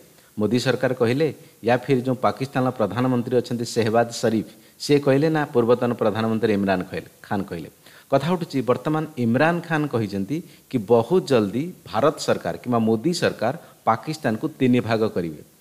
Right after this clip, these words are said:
କେବଳ ପାକିସ୍ତାନ ଯେ ପ୍ରଧାନମନ୍ତ୍ରୀ କହୁଛନ୍ତି ସେ କଥା ନୁହେଁ, ବର୍ତ୍ତମାନ ଆମେରିକାର ଗୋଇନ୍ଦା ସଂସ୍ଥା ଗୋଟେ ରିପୋର୍ଟ ପବ୍ଲିଶ କରିଛନ୍ତି, ସିଏ ବି ଏ କଥା କହିଛନ୍ତି ଯେମିତି ରଷିଆ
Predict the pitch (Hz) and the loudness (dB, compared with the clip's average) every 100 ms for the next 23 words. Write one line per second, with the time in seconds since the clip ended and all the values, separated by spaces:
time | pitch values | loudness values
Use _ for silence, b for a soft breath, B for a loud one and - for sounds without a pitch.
0 | b b - 117 131 131 110 - 139 143 | b b -2 2 2 2 0 0 -4 0
1 | 135 127 135 123 101 127 139 135 135 131 | 0 0 -2 0 0 2 2 2 -2 -2
2 | 123 131 123 120 120 131 123 101 170 B | -2 -2 -2 -4 -4 -4 -2 -4 -6 B
3 | B _ 175 - 139 143 143 143 107 120 | B _ 0 0 0 -2 -2 -6 0 2
4 | 143 147 147 135 101 113 135 139 135 117 | 2 2 0 0 2 2 4 2 0 -4
5 | - 127 95 113 131 B B 98 110 165 | 0 0 0 -4 -6 B B -4 2 2
6 | 170 156 123 123 - 120 98 104 101 147 | 2 2 0 0 0 0 0 -4 -4 -6
7 | - 160 156 135 127 110 101 92 95 98 | -2 0 2 0 -4 -2 -2 -2 -4 -4
8 | 160 B B B 87 120 139 151 151 101 | -8 B B B -2 2 2 2 2 2
9 | 101 - 156 | 0 0 0